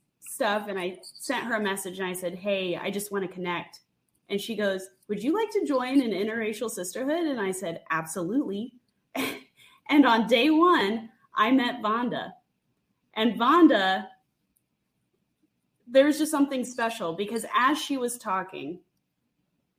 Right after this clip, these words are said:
there was a part of me that I recognized within her, and I couldn't understand what it was right away. But at the very end of the call, you said something that really resonated with me and caused me to reach out, which was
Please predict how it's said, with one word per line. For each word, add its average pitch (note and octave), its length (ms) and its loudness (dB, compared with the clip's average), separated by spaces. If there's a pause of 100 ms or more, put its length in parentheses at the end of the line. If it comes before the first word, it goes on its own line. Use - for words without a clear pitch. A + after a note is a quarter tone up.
(480)
there B3 140 6
was B3 140 4
a A#3+ 60 0
part B3+ 360 -2
of C#4 120 0
me A#3 220 -2
that G#3 140 -2
I G3 80 -2
recognized F#3+ 640 -4
within G#3+ 280 -8
her, G#3 120 -6
and F#3+ 220 -6
I F3+ 100 -4
couldn't D4+ 380 2
understand G#3 680 -2
what F#3 120 -4
it - 100 -8
was F3+ 400 -6
right D#3 160 -8
away. C#3 480 -10 (800)
But G#3+ 120 2
at G3 180 -2
the F#3+ 80 -6
very A3 420 -2
end G#3 180 -4
of G3+ 80 -6
the G#3 80 -6
call, F3+ 400 -2
you G#3+ 220 -4
said C4 280 -4
something F#3 440 -6
that F3 160 -6
really B3 240 -2
resonated B3 460 -4
with F3+ 180 -8
me F#3 100 -4
and E3+ 140 -4
caused F#3+ 240 -6
me G3 80 -2
to F3+ 80 -6
reach F#3 240 -8
out, F3+ 240 -4
which F3+ 200 -10
was G#3+ 460 -4